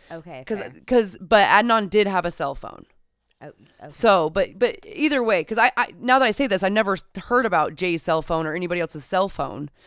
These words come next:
Speaker 2: but you do hear about call records. So it's gotta be more of the home, but Adnan just happened to be one that did have a phone. So he left his phone with him and the car and said, "Go ahead, you know, and I will hit you up after track practice."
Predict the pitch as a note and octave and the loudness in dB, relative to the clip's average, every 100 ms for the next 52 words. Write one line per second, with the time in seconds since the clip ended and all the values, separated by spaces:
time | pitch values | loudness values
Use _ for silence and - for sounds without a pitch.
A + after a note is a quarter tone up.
0 | _ - F3+ G3 F#3+ F#3+ F#3+ E3 - - | _ -6 -4 -4 -6 -4 -4 -2 -4 -4
1 | G3+ F3 - - - - - - - F3 | -2 0 -2 -12 -20 -18 -20 -18 -8 -6
2 | E3+ - F3+ F3 E3 D#3+ D#3 F3+ E3+ D#3+ | -6 -2 0 0 -4 -8 -8 -4 -4 -4
3 | D#3 E3+ D#3 C#3+ D#3 - F3+ F3+ F3 E3 | -6 -4 -4 -4 -8 -2 0 0 -2 -6
4 | D#3+ D3+ D#3 - D#3+ D3+ D#3+ D3 D3 C#3+ | -8 -12 -14 -12 -12 -10 -10 -10 -10 -8
5 | C#3+ C#3+ - D3 C#3 C#3 C3+ G3 C#3+ - | -10 -10 -10 -12 -10 -12 -6 -4 -4 -6
6 | _ _ _ - _ - G3 G3 F#3+ G#3 | _ _ _ -20 _ -10 -6 -4 -4 -4
7 | - G3 A3 A3+ A3+ F#3+ F#3+ - E3+ F3+ | -4 -4 -2 -6 -4 -6 -6 -6 -6 -6
8 | G3 F#3 E3 E3 B2 D#3 E3 D3+ - E3+ | -2 2 2 2 -4 -8 -10 -12 -6 -4
9 | F#3 F3+ E3+ D#3+ D#3 D3+ D#3 _ _ _ | -2 -2 -4 -6 -6 -6 -8 _ _ _
10 | _ _ F3 F3 E3 - _ F3 F#3+ G3 | _ _ -4 -4 -6 -14 _ 0 0 -2
11 | F3 A3 G3+ G3 F3+ - E3+ - D#3+ - | -4 -6 -2 -2 0 0 -2 -4 -14 -8
12 | - G#3+ - - D#3+ C#3+ - - - - | 0 0 0 -6 -10 -10 -14 -18 -18 -20